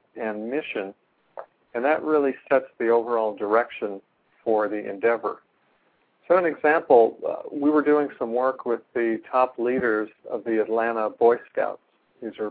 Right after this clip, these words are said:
professional scouters. It was a group of fifteen of them, very tightly knit group, uh, as intense as any corporate group you could imagine.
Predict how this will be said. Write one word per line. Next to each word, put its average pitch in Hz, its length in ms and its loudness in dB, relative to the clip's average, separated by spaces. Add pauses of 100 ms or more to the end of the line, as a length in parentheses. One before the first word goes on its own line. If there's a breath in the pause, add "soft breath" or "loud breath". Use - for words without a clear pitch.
(140)
professional 117 680 -2
scouters. 117 560 0 (360)
It 117 80 -10
was 104 140 -8
a - 40 -18
group 113 280 -2
of 104 180 -4
fifteen 127 520 -4
of 113 120 -6
them, 104 280 -8 (840 soft breath)
very 131 340 4
tightly 113 640 -2 (200)
knit 117 340 -2
group, 113 400 0 (280)
uh, - 200 -2
as 117 280 -2
intense 123 540 -6 (100)
as 98 120 -4 (120)
any 135 220 -4
corporate 117 640 0 (180)
group 110 320 -2
you 110 80 -6
could 117 160 -6
imagine. 110 560 -6